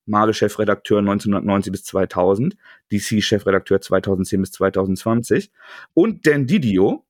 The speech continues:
D-C-Herausgeber zweitausendzehn bis zweitausendzwanzig, dass er von zweitausendsneun bis zweitausendzwanzig keine D-C-Reihen schreibt. Erst als Harris und Didio D C verlassen, kehrt er zurück.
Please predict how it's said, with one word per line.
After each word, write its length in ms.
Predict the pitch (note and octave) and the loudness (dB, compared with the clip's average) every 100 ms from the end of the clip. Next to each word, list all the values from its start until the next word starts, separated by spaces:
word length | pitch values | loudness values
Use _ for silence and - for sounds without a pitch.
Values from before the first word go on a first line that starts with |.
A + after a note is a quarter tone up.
| A2 | -8
D-C-Herausgeber 840 | G#2 A#2+ A2 G2 G2+ G#2+ G#2 G2+ | -4 0 0 2 2 0 -2 -2
zweitausendzehn 680 | - G2 G2 G#2 G2+ - G#2 | 0 -2 0 -2 -2 -2 -2
bis 120 | G#2 | -4
zweitausendzwanzig, 920 | - G2+ G#2 G#2 G#2 A2 A2+ C#3+ - _ - - - - | -4 -4 -4 -6 -6 -8 -6 -6 -8 _ -20 -18 -10 -4
dass 160 | F3+ | 0
er 100 | G#3+ | 2
von 220 | G3 F3 | 2 0
zweitausendsneun 1120 | D#3+ F3+ G3+ G3+ F3+ C#3+ A2+ A2+ A2 F3 D4+ - _ | 0 -2 0 2 2 2 2 2 2 2 -2 -6 _
bis 320 | B2 D3 G#3 | -2 -2 -2
zweitausendzwanzig 1160 | - D3+ D#3+ D#3+ D3+ C3 G#2 C3+ D#3 - D3 - | -6 0 0 2 0 0 -2 -4 -2 -2 -6 -6
keine 400 | - E3+ F#3 G3+ | -4 0 2 2
D-C-Reihen 600 | G3 G3 G3+ C3 F#2+ F2+ | 0 -2 -2 0 0 -2
schreibt. 480 | - - D#2+ - - _ - - - - | -4 -8 -10 -12 -20 _ -20 -20 -6 0
Erst 360 | D3 B3+ - | 2 0 -2
als 240 | D3+ C#3 B2 | -2 -2 0
Harris 260 | C#3+ F#3 | 0 0
und 160 | C3+ A#2+ | -4 -4
Didio 260 | D3 D#3 | -2 0
D 140 | C#3 G#2+ | 0 -2
C 220 | - A#2+ | -4 -4
verlassen, 480 | - F#2 G2+ - C3+ | 0 0 0 -2 -2
kehrt 260 | - F#2+ | 0 0
er 80 | - | -2
zurück. 460 | - D3+ G2+ - - | -2 0 0 -4 -14